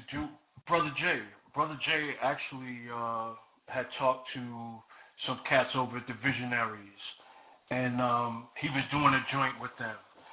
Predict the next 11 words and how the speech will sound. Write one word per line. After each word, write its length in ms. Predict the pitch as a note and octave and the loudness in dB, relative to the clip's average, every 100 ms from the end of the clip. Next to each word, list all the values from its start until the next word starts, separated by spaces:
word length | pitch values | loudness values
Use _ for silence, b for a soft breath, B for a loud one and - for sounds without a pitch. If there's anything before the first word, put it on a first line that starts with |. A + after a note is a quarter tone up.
| b b - | b b -4
and 460 | B2 A#2+ A#2+ A#2 A#2 - - - - - - - - _ - | 0 0 -2 -4 -8 -12 -18 -14 -14 -14 -20 -20 -20 _ -6
they 220 | B2+ C3+ | 4 8
invited 380 | C3+ C3+ C#3 C3 | 8 8 6 4
me 140 | C3 B2+ | -4 -6
to 100 | B2 - - _ | -10 -12 -16 _
be 120 | B2+ B2 | -6 -2
on 140 | B2 | -2
this 180 | B2 A#2+ | -4 -4
record 260 | B2+ B2 A#2 - | -4 -4 -8 -12
with 160 | A#2 - | -14 -10
them. 260 | A#2 A2 | -12 -12